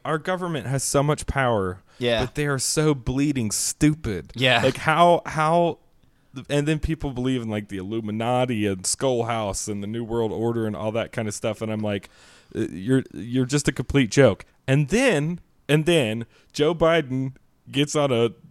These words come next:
Speaker 1: national press conference this week and literally says, "It's time for a new world order, and it's time for America to lead it." And I'm like, "Stop it. Stop,
Speaker 2: Stop it.
Speaker 1: You look,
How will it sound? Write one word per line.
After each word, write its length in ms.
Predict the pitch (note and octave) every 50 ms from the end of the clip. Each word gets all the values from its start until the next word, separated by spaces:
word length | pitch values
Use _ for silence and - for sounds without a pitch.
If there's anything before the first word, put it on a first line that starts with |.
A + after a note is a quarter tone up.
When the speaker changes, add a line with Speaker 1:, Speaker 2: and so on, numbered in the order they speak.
| -
Speaker 1:
national 460 | B2 C3 B2+ D3 E3 - - E3 D#3
press 320 | C#3+ - - F3+ G3+ F#3+ -
conference 800 | - D3 A#2 G#2+ G#2 - - A#2 A2+ C3 C3 - - - - _ _ _ _ _ _ _ _ _ _ -
this 240 | - C3+ C3+ - -
week 380 | B2 B2 B2+ B2+ A#2+ - - _ _ _ -
and 220 | C#3 C#3 C#3 C3+
literally 400 | C3+ D3+ D#3 E3+ E3 E3+ E3+ E3
says, 320 | D3+ - - E3 D3+ C3+ -
"It's 240 | - A#2 - -
time 300 | - - C#3+ D3+ E3 E3+
for 200 | D#3+ - D#3 D3
a 40 | C3
new 200 | C3 C3 C#3 C#3+
world 360 | C#3+ C3 C3+ C#3+ C#3 C3 A#2+ -
order, 420 | - C3+ C#3+ C#3 B2+ G2+ F2+ E2
and 140 | C#2 G#2 G#2+
it's 160 | A2 - -
time 240 | - - D3 C#3 C#3
for 200 | C3 - C3 B2+
America 440 | A#2+ A#2+ B2 B2 B2 B2+ - - B2
to 140 | A2+ B2 A2+
lead 260 | A2 A#2+ A#2+ A#2 G2+
it." 180 | F#2+ E2 - - - - - _ -
And 100 | - B2
I'm 240 | C3+ B2 C#3+ D#3 D#3+
like, 360 | E3 E3 D#3+ D#3+ D#3 - - _ _ _ -
"Stop 580 | - - - - - D#3+ D3 D3+ D#3 - -
it. 200 | C3+ G#2 F2 - _ - _ _ _ _
Stop, 340 | - - - - - D#3+ D3+
Speaker 2:
Stop 320 | - C#3+ C#3+ C#3 C3+ B2 B2+
it. 140 | B2 A2+ C3+
Speaker 1:
You 100 | C#3+ C#3
look, 220 | C#3+ C#3 B2 -